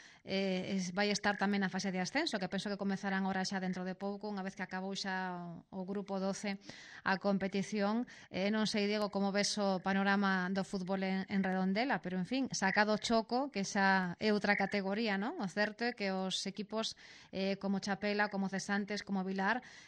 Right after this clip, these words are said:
están a demostrar, eh, calidade,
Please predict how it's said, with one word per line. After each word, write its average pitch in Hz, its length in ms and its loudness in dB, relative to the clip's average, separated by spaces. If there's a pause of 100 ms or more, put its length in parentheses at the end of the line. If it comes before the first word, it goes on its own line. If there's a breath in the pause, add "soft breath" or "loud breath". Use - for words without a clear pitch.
están 202 320 0
a 214 80 2
demostrar, 208 720 2
eh, 196 240 0
calidade, 233 720 4